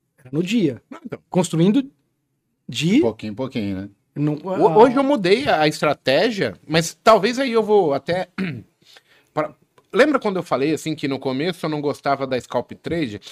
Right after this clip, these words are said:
Speaker 2: Porque eu não entendi o fluxo. Eu falei, "Mano, o que que esses caras tão falando? <laughs> Esse número piscando aqui, de onde
Speaker 1: E,
Speaker 2: que ele tira
Speaker 1: e,
Speaker 2: informação?"
Speaker 1: é, é.
Speaker 2: Hoje eu entendi o seguinte, <clears throat> não são os métodos que ganham dinheiro, são pessoas.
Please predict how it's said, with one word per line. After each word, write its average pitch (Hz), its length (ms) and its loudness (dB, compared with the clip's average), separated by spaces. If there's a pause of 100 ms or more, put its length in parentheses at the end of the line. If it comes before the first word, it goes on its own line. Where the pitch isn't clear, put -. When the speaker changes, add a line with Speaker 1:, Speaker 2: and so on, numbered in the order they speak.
(180)
Speaker 2:
Porque 143 200 -8
eu 165 40 -2
não 175 60 -4
entendi 180 280 -4
o 254 60 -2
fluxo. 202 360 -4
Eu 214 40 -10
falei, 370 200 -10
"Mano, 247 160 -14
o - 20 -14
que - 140 -16
que 392 80 -8
esses 294 240 -12
caras 302 200 -8
tão 285 160 -12
falando? 131 380 -6 (160)
<laughs> 190 100 -12
Esse 170 140 -10
número 170 460 -2
piscando 160 480 -10
aqui, - 100 -12
de 170 80 -2
onde 247 220 -2
Speaker 1:
E, - 20 4
Speaker 2:
que 180 60 2
ele 226 120 -4
tira 226 220 -6
Speaker 1:
e, 208 40 -4
Speaker 2:
informação?" 156 540 -4 (220)
Speaker 1:
é, 135 40 -18
é. - 20 -16 (600)
Speaker 2:
Hoje 208 560 -2
eu 160 140 -4
entendi 196 400 -6
o 220 60 -8
seguinte, 151 580 -10 (100)
<clears throat> 185 260 -6 (1120)
não 254 280 0
são 302 400 -6
os 247 180 -10
métodos 139 680 -8
que 127 140 -8
ganham 113 240 -8
dinheiro, 101 200 -12
são 123 240 -16
pessoas. 160 920 -6